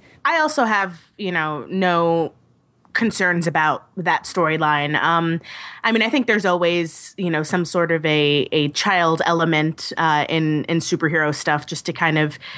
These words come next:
um, soften the superhero a bit, whoever it is. Um, I do think it's interesting, though, that, um, that usually does tend to fall to female superheroes. Um, and that's both a good thing and a bad thing. I feel like,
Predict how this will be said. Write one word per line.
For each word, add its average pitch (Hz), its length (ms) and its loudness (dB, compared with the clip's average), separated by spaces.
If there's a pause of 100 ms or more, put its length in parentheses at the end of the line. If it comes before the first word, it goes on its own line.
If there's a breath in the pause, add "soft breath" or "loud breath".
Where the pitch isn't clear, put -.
(320 loud breath)
um, 147 480 -2 (360)
soften 180 500 0
the 240 60 0
superhero 269 600 0
a - 20 0
bit, 294 300 -2
whoever 180 340 0
it 165 120 0
is. 196 340 0 (460 loud breath)
Um, 190 240 2
I 214 80 2
do 285 160 0
think 320 180 0
it's - 120 -4
interesting, 214 420 0
though, 170 240 2
that, 165 500 0
um, 151 640 0 (460)
that 185 200 -2
usually 196 380 0
does 185 260 0
tend 175 280 -2
to 170 80 -6
fall 160 320 0
to 160 100 -8
female 226 340 2
superheroes. 131 680 -6 (400 loud breath)
Um, 165 640 0
and 339 100 2
that's 311 140 -2
both 262 180 0
a 240 60 0
good 196 240 -2
thing 202 120 0
and 202 80 0
a 190 60 -2
bad 196 300 0
thing. 127 180 -4
I 151 80 0
feel 165 200 0
like, 160 380 -2